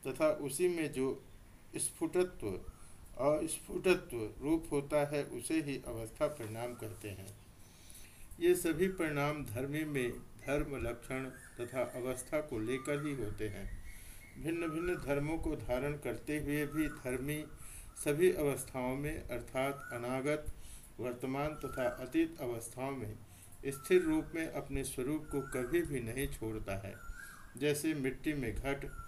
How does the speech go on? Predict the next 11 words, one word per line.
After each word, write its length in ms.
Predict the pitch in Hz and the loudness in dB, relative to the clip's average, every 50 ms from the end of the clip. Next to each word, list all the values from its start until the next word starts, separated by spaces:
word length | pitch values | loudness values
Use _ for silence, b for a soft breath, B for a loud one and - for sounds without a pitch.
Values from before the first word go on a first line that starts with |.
| B B B B B B - 120 | B B B B B B -4 -2
अनागत 520 | 127 135 135 139 143 147 170 170 170 - - | 0 0 2 2 2 2 2 0 -2 -4 -4
अवस्था 400 | 131 123 120 117 - - - 135 | -2 0 0 0 -2 -2 -2 -2
में 180 | 131 135 135 | -2 -2 -2
है, 160 | 131 143 147 143 | -4 -4 -6 -6
बाद 580 | - - - - - 120 123 135 143 143 170 | -8 -12 -14 -10 -2 0 2 2 2 2 0
को 200 | - - 165 160 | 0 2 2 2
घट 420 | 160 - - 139 156 156 - - 147 | 2 0 0 0 0 0 0 0 0
होकर 360 | 139 131 - 147 143 143 147 | 0 0 0 0 0 0 0
वर्तमान 640 | 143 127 110 107 107 - 123 127 135 139 143 139 | -2 -2 -4 -4 -4 -4 -4 -2 -2 -2 -2 -2
अवस्था 520 | 143 - 123 117 113 110 - - - 139 139 | -4 -4 -4 -2 -2 -4 -4 -2 -2 -2 -2
को 320 | 139 - 110 101 104 104 | -2 -2 -2 -2 -4 -4